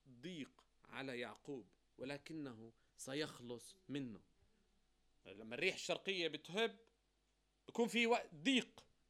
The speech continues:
ضيق على حياتي وعلى حياتك، ونكون متضايقين، نكون رح نفقع،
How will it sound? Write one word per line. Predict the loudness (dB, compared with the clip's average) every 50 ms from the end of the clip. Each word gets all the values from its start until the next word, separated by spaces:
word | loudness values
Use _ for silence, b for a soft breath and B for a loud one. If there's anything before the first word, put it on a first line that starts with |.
| _ _ -6
ضيق | 0 0 2 2 0 0
على | 0 0 0 0
حياتي | 2 2 4 4 4 4 2 2
وعلى | 2 2 2 2
حياتك، | 2 2 4 4 4 2 -2 -6
ونكون | -6 -4 -2 0 2 2
متضايقين، | 0 2 6 6 6 6 6 4 4 4 2 0 -2 -8 _ _ _ _ _ _
نكون | -4 -2
رح | 0 4 4
نفقع، | 4 4 4 0 -6 -6 -6